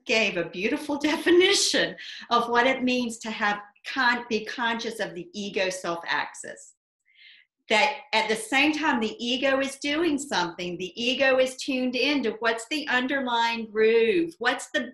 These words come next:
bigger backscape, what's the foundation here.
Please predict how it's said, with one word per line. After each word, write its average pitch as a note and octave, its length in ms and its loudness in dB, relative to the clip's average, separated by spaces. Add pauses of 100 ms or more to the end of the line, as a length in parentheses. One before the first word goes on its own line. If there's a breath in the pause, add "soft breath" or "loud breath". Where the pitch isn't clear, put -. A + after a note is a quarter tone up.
bigger B3 600 2
backscape, F3 960 0 (480 soft breath)
what's B3 400 0
the D4 180 -2
foundation A#3 1080 -2
here. D3+ 360 -14